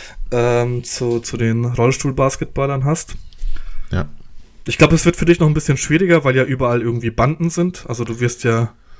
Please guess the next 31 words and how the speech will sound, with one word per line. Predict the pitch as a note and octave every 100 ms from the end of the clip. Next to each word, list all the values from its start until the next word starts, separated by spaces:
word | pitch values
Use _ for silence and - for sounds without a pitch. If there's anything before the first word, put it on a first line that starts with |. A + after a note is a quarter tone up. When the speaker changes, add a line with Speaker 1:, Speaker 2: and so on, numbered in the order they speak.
| -
Speaker 2:
Ich | - - A1+
weiß | C#2+ F#2 -
noch | A#2+
nicht | A2+ C#3
mal | B2 A2
genau, | G#2+ G#2 A2 G#2
wo | G#2
ich, | G#2+ - -
wo | F#2+
ich | -
mich | G2 -
überall | C#2+ F2+ F#2
bewegen | - F2 F#2 G2 E2+
darf. | E2 G2 G#2+
Speaker 1:
Ja. | A#2+
Speaker 2:
Also | F2+ F#2 F2 - -
das | - F2
beim | G#2
letzten | G#2+ C#3 - A#2+
Mal | A2 G#2+ G#2 - - -
war | D2+ F#2+
ja | G#2
einfach | D#2 F#2 F2 -
quasi | - E2 E2+
ein | F2
Missverständnis. | - C#3 B2 G2+
Ich | -
weiß |
gar | F#2
nicht, | D#2
ob, | - -